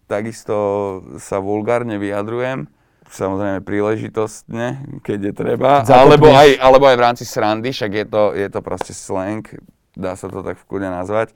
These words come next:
Speaker 1: Ale primárne fakt sa snažím to nedávať do hudby, pretože, mm, občas mi to príde jak taká negatívna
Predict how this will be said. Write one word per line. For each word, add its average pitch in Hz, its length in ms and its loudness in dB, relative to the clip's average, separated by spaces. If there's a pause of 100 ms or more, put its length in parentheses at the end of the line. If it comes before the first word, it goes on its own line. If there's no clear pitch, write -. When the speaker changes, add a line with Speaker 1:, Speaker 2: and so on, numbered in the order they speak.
(100)
Speaker 1:
Ale 117 240 4
primárne 151 760 2
fakt - 500 -4
sa - 200 -6
snažím 113 400 -4
to 107 140 -4
nedávať 101 560 -4
do 92 240 -6
hudby, 101 260 -6
pretože, 90 720 -6 (240)
mm, 101 460 -12
občas 123 320 -4
mi 107 100 -4
to 98 100 -6
príde 101 220 -6
jak 98 160 -4
taká 90 500 -6
negatívna 92 920 -8